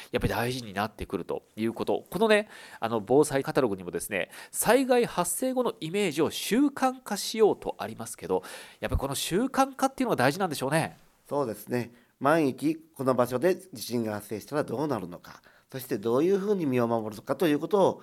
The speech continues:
Speaker 2: イメージしておくことが大事です。
Speaker 1: そうですよね。はい。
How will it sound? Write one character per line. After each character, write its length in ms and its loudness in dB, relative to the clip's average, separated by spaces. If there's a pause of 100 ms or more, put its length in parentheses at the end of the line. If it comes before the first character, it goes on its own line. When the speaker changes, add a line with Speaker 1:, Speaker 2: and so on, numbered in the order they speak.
(160)
Speaker 2:
イ 80 -4
メ 120 4
ー 40 -2
ジ 60 -8
し 60 -18
て 100 -2
お 60 -2
く 80 -18
こ 120 -20
と 80 -14
が 240 2
大 180 -6
事 60 -18
で 100 -18
す。 240 -20 (800)
Speaker 1:
そ 300 -10
う 20 -8
で 80 -8
す 160 -10
よ 100 -12
ね。 460 -4
は 320 0
い。 80 -8